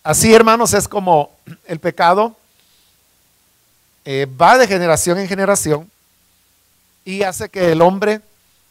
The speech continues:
el ser humano, se, se encuentre en pecado. Entonces,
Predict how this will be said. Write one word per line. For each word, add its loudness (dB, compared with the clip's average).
el -14
ser -2
humano, 0
se, -10
se -6
encuentre -4
en -4
pecado. -4
Entonces, -8